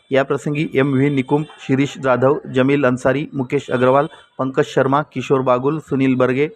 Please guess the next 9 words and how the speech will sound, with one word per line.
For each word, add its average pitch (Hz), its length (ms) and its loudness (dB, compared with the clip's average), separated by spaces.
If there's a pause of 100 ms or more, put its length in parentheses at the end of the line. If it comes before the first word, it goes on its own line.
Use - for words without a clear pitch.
(380)
आदी 135 180 0
मान्यवरांसह 147 600 2
मनपाच्या 139 500 0
विविध 139 400 0
विभागातील 131 540 0
अधिकारी 131 380 0
कर्मचारी 123 560 0
उपस्थित 117 380 -2
होते. 104 260 0